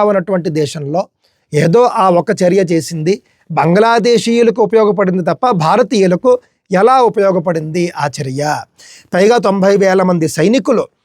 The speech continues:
పాకిస్తాన్ సైనికులు మనకు పట్టుబడితే వాళ్లను బంధించి పాకిస్తాన్తో పీఓకే గురించో మరొక అంశం గురించో బేరం ఆడడం మానేసి వీళ్లకు అన్నం పెట్టి, చక్కగా సాంబారు పెట్టి, ఆహారం పెట్టి, పోషించి,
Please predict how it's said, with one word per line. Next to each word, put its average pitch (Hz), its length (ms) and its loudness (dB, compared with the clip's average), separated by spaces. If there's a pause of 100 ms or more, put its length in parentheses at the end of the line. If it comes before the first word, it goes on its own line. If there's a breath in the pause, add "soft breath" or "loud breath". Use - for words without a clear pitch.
(240)
పాకిస్తాన్ 226 540 0 (100)
సైనికులు 240 460 2
మనకు 185 280 -2
పట్టుబడితే 180 520 -6 (560 soft breath)
వాళ్లను 226 380 2 (100)
బంధించి 190 480 -2 (160)
పాకిస్తాన్తో 202 640 0 (100)
పీఓకే 202 400 4 (120)
గురించో 190 300 0 (120)
మరొక 180 200 0 (100)
అంశం 190 280 -4
గురించో 196 320 0 (560 soft breath)
బేరం 226 380 2
ఆడడం 185 320 0
మానేసి 151 420 -8 (560 soft breath)
వీళ్లకు 233 380 2 (200)
అన్నం 214 320 0
పెట్టి, 180 260 -2 (320)
చక్కగా 190 300 0 (100)
సాంబారు 190 440 2
పెట్టి, 180 180 -2 (120)
ఆహారం 185 340 2
పెట్టి, 165 200 -2 (100)
పోషించి, 175 420 0